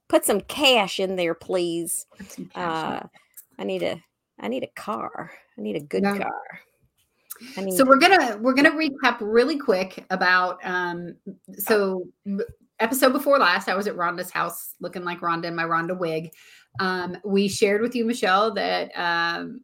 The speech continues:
Speaker 2: I don't think we had done the Bella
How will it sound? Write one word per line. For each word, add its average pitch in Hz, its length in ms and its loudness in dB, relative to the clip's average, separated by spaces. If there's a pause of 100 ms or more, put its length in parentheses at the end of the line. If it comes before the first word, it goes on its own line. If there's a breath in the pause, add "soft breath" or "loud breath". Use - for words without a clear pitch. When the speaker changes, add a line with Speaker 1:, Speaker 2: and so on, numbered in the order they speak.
(100)
Speaker 2:
I 240 60 -2
don't 453 380 -4
think 240 380 -4
we 262 160 0
had 240 180 -2
done 214 280 -2
the 190 200 -4 (180)
Bella 220 600 0